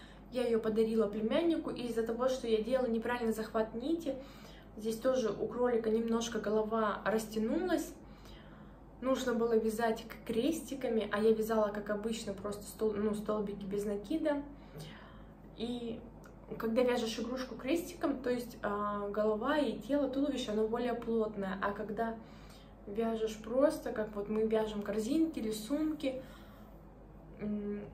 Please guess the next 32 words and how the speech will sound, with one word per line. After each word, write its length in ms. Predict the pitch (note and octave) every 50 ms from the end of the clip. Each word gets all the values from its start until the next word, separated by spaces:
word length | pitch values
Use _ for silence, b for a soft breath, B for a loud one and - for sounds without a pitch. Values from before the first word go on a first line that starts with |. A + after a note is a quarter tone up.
| - - - - - - - - - - - -
то 80 | A3+ A3
есть, 240 | G#3+ - - - - -
можно 280 | A3 A3 A3 A3 A#3 A3+
сказать, 340 | - - A3+ A3+ A3+ A3
как 140 | A3 G#3+ G3+ G#3
бы 100 | A3 A3
пряжа 480 | - A#3 B3 A#3+ A#3+ A3+ - A3 G#3 G#3+ -
не 160 | G#3 A3 A3+
так 380 | A3+ - A#3+ A3+ G#3+ G#3+ - - - - - - -
упруго 480 | A3 A3 - - C4 B3 - - G#3
сидит, 540 | G3 - - G#3+ G3 G#3+ B3+ D4+ E4 D#4+ - - - -
и 380 | A3 A3+ A#3 A#3 A3+ A3+ G#3+ G3+
игрушка 420 | G3 A3 A#3 C4+ C#4 - - A3+
потом 380 | A3+ G3+ G3 - A3+ A3+ A#3 A3+
растягивается 760 | A3 G#3+ - - C#4+ D#4+ D4 B3+ A#3 A3 A#3 A3 - - B3
и 40 | B3
немного 400 | B3 A3+ A3 A3 A3+ A3+ A3+ A3+
теряет 380 | - G3+ G#3+ A3 A3+ A3+ A3+
свою 220 | - - G#3+ G#3+ G#3+
форму. 600 | - - - G3+ F#3+ F#3 F3+ F3 F3 F3 F3 F3 B B B B B B B B B B B -
Я 140 | A3 A#3 A#3+
это 200 | A3+ A3 A3 G3+
потом 320 | - A3 G#3 - G3+ G3+ G3+
поняла. 500 | G3+ G3+ G3+ G3+ G#3 A3+ C#4 E4 F4+ - - - - - - - - - - - - - - - - - - -
Ну 80 | A3+ A#3+ A3+
вот 160 | A3 A3 A3
я 100 | A3 A3
связала 400 | A3 A3 A3 A3 A3+ A3 G#3+ G#3
кролика, 500 | G3+ - B3 C#4 E4+ F#4 F4 - - C4+
связала 420 | C4+ - - G3+ A3 G#3+ G#3+ G3+ G3+
лисенка, 640 | G#3 G#3+ - - C#4+ D#4 F4 F#4+ F#4+ - E4+ D#4+ D#4+ B B B B B B B B B -
и, 560 | A3+ A3+ A3+ A#3 A#3 A#3 A3+ A3 G3+ -